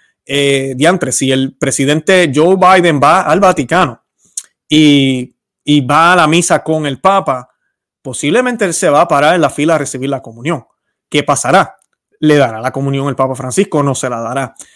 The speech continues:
Mi opinión, y yo hablando con algunas amistades durante el fin de semana, hablábamos de este tema, y yo les decía, el Papa se sabe cuidar.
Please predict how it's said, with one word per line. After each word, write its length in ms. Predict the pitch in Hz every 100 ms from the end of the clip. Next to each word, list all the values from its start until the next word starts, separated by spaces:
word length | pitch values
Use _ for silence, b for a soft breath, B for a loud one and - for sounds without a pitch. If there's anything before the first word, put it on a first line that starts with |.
| B -
Mi 100 | 156
opinión, 680 | 214 233 196 196 226 226
y 60 | 147
yo 80 | 151
hablando 300 | 160 185 175
con 100 | 160
algunas 320 | 139 160 175
amistades 500 | 160 139 151 160 170
durante 320 | 147 143 135
el 60 | 127
fin 120 | 147
de 80 | 160
semana, 380 | 147 147 165 151
hablábamos 380 | 139 147 156
de 80 | 151
este 160 | 156 143
tema, 380 | 175 208 175 b b b -
y 80 | 127
yo 80 |
les 120 | 160 170
decía, 360 | 165 - 175
el 80 | 147
Papa 540 | 156 165 196 185 165 -
se 160 | 160
sabe 240 | 143 147 151
cuidar. 260 | 135 117